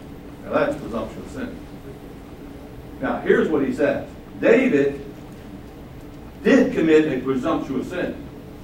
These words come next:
But notice what he says in verse thirteen. First of all, "Keep your servant from presumptuous sins." That's number one.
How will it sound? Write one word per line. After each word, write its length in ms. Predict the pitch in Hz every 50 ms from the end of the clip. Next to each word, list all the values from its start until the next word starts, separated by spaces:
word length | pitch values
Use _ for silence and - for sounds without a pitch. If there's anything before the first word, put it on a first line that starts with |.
| - - -
But 140 | - 156 -
notice 300 | 214 285 - 359 349 -
what 180 | 277 269 269 254
he 80 | 202
says 360 | 202 240 262 254 202 190 175 175
in 120 | 165 165
verse 320 | 185 190 190 190 180 - - - - - - - - - - - - 127 123
thirteen. 680 | - 175 165 160 - - 214 208 - - - - - - - - - - - - - - - - -
First 260 | - 233 - - 135 -
of 100 | - 156
all, 460 | 147 147 147 151 151 151 151 - - - - - - - -
"Keep 300 | 233 247 269 269 - 196
your 140 | 190 180 -
servant 580 | - 202 202 190 - - 180 180 175 - - - - - - - - - - - - - - - - - - - - - - - - -
from 340 | - - - 262 - - -
presumptuous 600 | - - - - 135 - - - - - 202 - -
sins." 340 | - - - - 123 -
That's 200 | - 135 135 131
number 240 | 143 147 135 131 135
one. 460 | 127 131 151 151 139 123 104 104 -